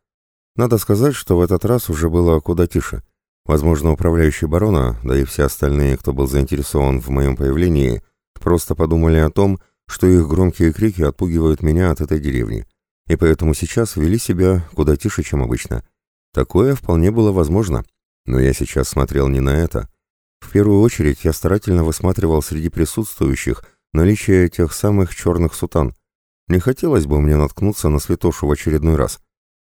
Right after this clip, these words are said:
Добавим сюда еще и тот факт, что виноватые крестьяне стояли отдельной группой, склонив головы, и явно маясь в неведении.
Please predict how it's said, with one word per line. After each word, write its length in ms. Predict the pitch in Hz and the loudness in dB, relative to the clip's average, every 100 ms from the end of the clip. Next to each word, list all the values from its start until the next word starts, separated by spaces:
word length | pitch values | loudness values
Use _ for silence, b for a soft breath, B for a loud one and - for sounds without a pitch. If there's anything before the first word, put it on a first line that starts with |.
| _ | _
Добавим 480 | 62 69 90 117 110 | -2 0 2 2 2
сюда 280 | - 98 98 | 0 2 2
еще 300 | 92 - 92 | 2 2 2
и 40 | |
тот 180 | 85 87 | 2 -2
факт, 360 | - 113 - - b b b | -2 -6 -6 -20 b b b
что 200 | - 85 | -2 2
виноватые 460 | 85 95 107 98 | 4 4 2 0
крестьяне 520 | 87 92 - 123 110 82 | 0 -4 -2 0 2 0
стояли 340 | - 90 92 | 0 0 2
отдельной 440 | 85 82 87 85 | 2 0 2 2
группой, 400 | 82 123 - 65 62 | 0 -2 0 0 -2
склонив 400 | - 82 82 78 | 0 0 0 0
головы, 420 | 101 69 62 - _ _ _ - | 0 0 0 -4 _ _ _ 2
и 100 | 78 | 4
явно 300 | 117 123 101 | 4 2 2
маясь 360 | 90 95 - | 4 2 0
в 40 | 85 | 0
неведении. 600 | 69 62 62 60 58 | 0 0 0 0 -2